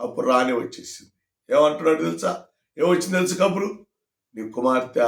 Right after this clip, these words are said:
ఇందాక సావ సిద్ధంగా ఉంది, ఇప్పుడైతే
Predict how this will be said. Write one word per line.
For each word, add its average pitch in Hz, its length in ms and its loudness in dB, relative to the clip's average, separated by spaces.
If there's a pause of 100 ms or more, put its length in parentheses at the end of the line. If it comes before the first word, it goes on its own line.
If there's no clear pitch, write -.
(460)
ఇందాక 131 300 2
సావ 180 520 6
సిద్ధంగా 208 500 6
ఉంది, 127 520 4 (320)
ఇప్పుడైతే 160 500 6